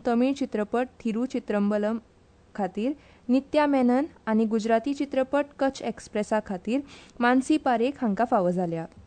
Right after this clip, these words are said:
अनिरुद्ध भट्टाचार्या आनी पार्थीव धर हांक-, हांणी बरयल्लें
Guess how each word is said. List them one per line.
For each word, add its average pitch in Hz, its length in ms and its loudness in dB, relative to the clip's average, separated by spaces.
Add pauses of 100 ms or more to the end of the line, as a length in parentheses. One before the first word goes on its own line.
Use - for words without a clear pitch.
(840)
अनिरुद्ध 285 400 4
भट्टाचार्या 262 680 2
आनी 226 260 2
पार्थीव 226 540 -2
धर 220 220 2
हांक-, 196 340 -4 (460)
हांणी 214 260 0
बरयल्लें 196 540 0